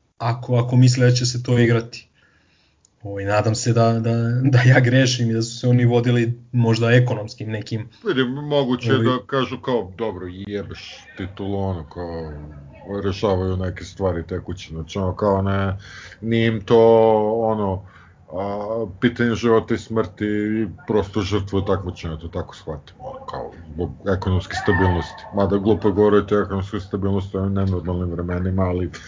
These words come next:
Speaker 2: jebem li. I moram samo kažem, to je moj utisak, ovaj, nedelje, da ne kažem ovog podcasta, a veliko je zadovoljstvo i radost, e,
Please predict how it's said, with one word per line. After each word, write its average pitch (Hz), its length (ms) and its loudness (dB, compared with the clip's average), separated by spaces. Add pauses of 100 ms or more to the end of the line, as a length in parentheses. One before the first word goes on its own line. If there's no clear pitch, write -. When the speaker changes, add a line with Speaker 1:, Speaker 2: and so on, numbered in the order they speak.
(260)
Speaker 2:
jebem 80 360 0
li. 62 60 -18 (1080)
I 117 80 0
moram 185 240 6
samo 190 260 2
kažem, 147 380 0
to 123 160 4
je 110 60 4
moj 107 300 0
utisak, 95 800 -12
ovaj, 87 380 -6 (240)
nedelje, 92 600 -2
da - 180 -12
ne 85 180 -8
kažem 95 260 -6
ovog 90 260 -4
podcasta, - 640 -2 (520)
a 92 320 0 (220)
veliko 110 540 2
je 98 260 0
zadovoljstvo 98 760 -2
i 98 40 2
radost, 95 540 -2
e, 98 40 -2